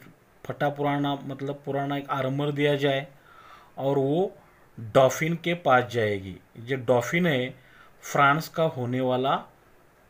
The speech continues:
एम्पायर है, समझो, जो होने वाला जो है उसको डॉफिन कहते हैं। तो डॉफिन के पास वो जाएगी और वो जो ऑर्लियन उनका जो शहर है, जो ब्रिटिशों ने घेरा था,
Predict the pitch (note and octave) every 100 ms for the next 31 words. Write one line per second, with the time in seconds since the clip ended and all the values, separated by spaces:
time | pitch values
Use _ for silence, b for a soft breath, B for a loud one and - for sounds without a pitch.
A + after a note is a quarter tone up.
0 | - D#3 D3 D#3 D3 C#3 A#2+ A2 A2+ G2+
1 | F#2+ E2+ - _ _ - A#2 A2 B2 B2+
2 | C#3+ C#3+ C#3+ C#3 D3 C#3+ D3 C3+ - D#3
3 | D3+ E3+ E3+ D#3+ D3 C3 - G2 E2 B
4 | B B B B C#3+ C3+ A#2+ C3 - E3
5 | F3 F#3 F3 D#3+ D3+ D3+ D#3 C#3+ C#3 C#3
6 | C3+ D3 F#3+ B B B B - C3 C3+
7 | C#3 C#3+ C#3+ D3+ D#3 - - C#3 C3+ C3+
8 | E3 F3+ D3 F2+ F2 - _ _ _ -
9 | B2+ B2 C#3 C#3 C#3 C3 C3 C3 A2+ F2
10 | - b b b _ B2 B2 A#2 A#2 C#3
11 | C#3+ C#3 D#3 D3 C3 B2+ A#2+ A2+ -